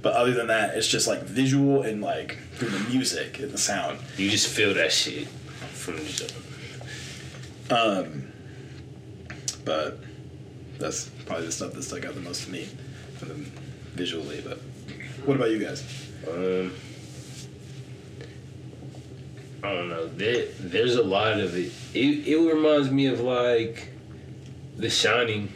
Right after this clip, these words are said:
Speaker 2: in that same sense of, like
Speaker 1: Yes, there's a few shots that remind me a lot of The Shining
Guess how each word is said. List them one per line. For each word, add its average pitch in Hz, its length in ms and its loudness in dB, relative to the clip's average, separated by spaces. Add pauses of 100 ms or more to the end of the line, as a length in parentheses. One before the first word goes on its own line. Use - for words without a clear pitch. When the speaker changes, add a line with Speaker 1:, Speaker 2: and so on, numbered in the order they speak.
(300)
Speaker 2:
in 104 200 -2
that 101 220 4
same 101 400 0
sense 101 340 0
of, 90 220 0
like 92 260 2
Speaker 1:
Yes, 156 260 8
there's 170 200 6
a 180 60 8
few 202 200 4
shots 165 400 6
that 147 160 8
remind 127 320 4
me 120 60 4
a 117 60 6
lot 117 200 8
of 113 60 -2
The 113 80 0
Shining 107 460 0